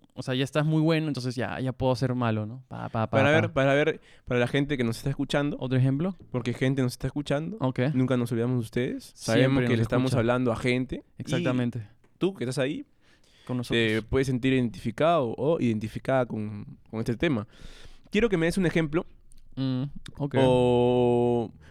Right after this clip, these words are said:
Speaker 2: Primero seguimos con el guión.
Speaker 1: Ya.
Speaker 2: Y después le metemos los ejemplos.
Speaker 1: Ok, eh, ya te pongo un, otro ejemplo del karma, ¿ok? Eh, imaginemos que una señora se levante muy temprano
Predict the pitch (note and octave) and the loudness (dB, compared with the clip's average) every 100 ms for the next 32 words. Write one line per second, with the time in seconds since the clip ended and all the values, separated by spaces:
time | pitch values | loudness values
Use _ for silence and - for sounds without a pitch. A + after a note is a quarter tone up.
0 | - D#3+ G#3+ A3 F#3 F#3+ F#3+ E3+ C3+ B2 | -4 0 2 2 0 0 0 2 2 2
1 | A2 G#2 - - C#3 C#3+ C3 A2+ F3+ E3 | 0 -4 -12 -14 -8 -2 -2 -2 -4 -6
2 | C#3 F#3+ E3+ E3+ E3+ - C#3 C3 B2 C#3 | -2 2 2 0 -4 -2 0 2 2 2
3 | C#3 C3+ A#2+ A#2 F#2+ A#2+ - - - - | 2 0 -2 -4 -6 -8 -14 -18 -20 -20
4 | - - - - C#3+ - B2+ B2 B2 C3 | -20 -20 -20 -18 -16 -8 -6 -4 -4 -4
5 | C#3 C#3 C3 B2 A#2+ A#2 A#2 - - _ | -2 -2 -2 -4 -4 -6 -8 -12 -20 _
6 | _ _ _ _ _ _ _ _ _ _ | _ _ _ _ _ _ _ _ _ _
7 | - C#3+ C3+ C#3+ G3+ G3 G3 G3 F3 E3 | -4 -2 0 -2 -2 -2 -4 -6 -8 -8
8 | D#3+ D#3 C3 C3 G#2+ G2+ A#2+ - D3 G3 | -8 -8 -8 -8 -10 -10 -16 -16 -20 -20
9 | _ _ _ - _ - _ _ _ _ | _ _ _ -20 _ -20 _ _ _ _
10 | D#3+ D3 C#3+ C#3+ D3+ - F#3+ G3 D3+ D3+ | -2 2 4 4 2 0 0 0 0 0
11 | D#3 D#3 C#3+ C3+ C3+ C3 B2+ C3+ - _ | 0 -2 0 2 2 2 2 -2 -6 _
12 | - - C3 C#3 D#3 D#3+ E3+ E3+ D3 A#2+ | -14 -4 -2 0 0 -2 -2 0 -2 0
13 | C3+ B2 B2+ | 0 0 -2